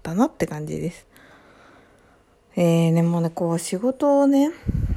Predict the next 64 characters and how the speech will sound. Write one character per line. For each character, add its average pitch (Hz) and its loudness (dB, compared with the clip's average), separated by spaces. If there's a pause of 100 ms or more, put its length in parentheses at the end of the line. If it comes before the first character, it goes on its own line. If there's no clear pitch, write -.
(160)
ま 208 -2
あ、 - 0
今 190 -2
ま 202 -2
で 180 -10
ず 170 -8
っ 160 -10 (120)
と 165 -6 (180)
こ 160 -10
う 156 -8
や 151 -6
っ 151 -10
て - -6
き - -18
た 160 -8
わ 151 -4
け 151 -4
じ 147 -12
ゃ 147 -8
な 143 -10
い - -10
で 156 -8
す - -18
か。 - -10 (1200)
急 226 4
に 220 4
こ 196 -6
う 196 -6
仕 202 -8
事 185 -4
に 170 -8
行 - -20
か 175 -2
な 175 -2
く 175 -6
な 156 -6
る - -10
っ - -14 (160)
て 160 -6
い 156 -2
う 156 -4
の 151 -6
が、 147 -10 (720)
ま 175 -4
あ、 - -
な 180 0
ん 349 -2
と - 2
も 220 6
不 - -6
思 180 -2
議 185 0
な 185 0
感 190 -2
覚 175 -6
で、 160 -2 (760)
な 226 2
ん 214 0
か、 170 -2 (1120)
す - -4
ご 247 6
い 214 4
贅 185 2
沢 185 0